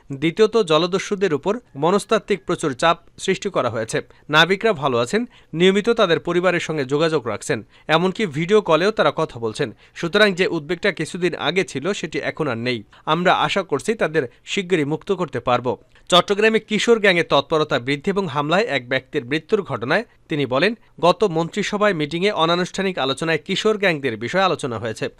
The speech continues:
অত্যন্ত দুঃখজনকভাবে বিভিন্ন জেলা শহরে এই কিশোর গ্যাং তৈরি হচ্ছে। তাদের ব্যাপারে আইনশৃঙ্খলা বাহিনী যাতে যথাযথ পদক্ষেপ নেয়, সে ব্যাপারে নির্দেশনা দিয়েছেন প্রধানমন্ত্রী। তিনি বলেন, কিশোর গ্যাংদের গ্রেপ্তারের পর স্বাভাবিক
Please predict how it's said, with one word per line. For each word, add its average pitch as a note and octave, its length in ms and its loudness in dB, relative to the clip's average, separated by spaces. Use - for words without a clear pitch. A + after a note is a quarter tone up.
অত্যন্ত G#3 440 4
দুঃখজনকভাবে F3 880 0
বিভিন্ন G3 420 0
জেলা D#3 260 2
শহরে D#3 340 -2
এই F#3+ 140 -2
কিশোর F#3 320 -4
গ্যাং D3 240 0
তৈরি D3+ 260 -4
হচ্ছে। A2+ 260 -6
তাদের D#3+ 320 4
ব্যাপারে B2 340 0
আইনশৃঙ্খলা D#3 600 -2
বাহিনী C#3 340 0
যাতে D3+ 280 -2
যথাযথ F3+ 540 2
পদক্ষেপ C3+ 540 -2
নেয়, E3 180 0
সে - 160 -6
ব্যাপারে B2 320 0
নির্দেশনা F3 500 0
দিয়েছেন A#2+ 360 -4
প্রধানমন্ত্রী। B2 560 -4
তিনি C3+ 160 -4
বলেন, D3+ 240 0
কিশোর A3+ 380 4
গ্যাংদের D#3+ 400 2
গ্রেপ্তারের D#3+ 520 2
পর C#3+ 200 0
স্বাভাবিক D#3 460 -2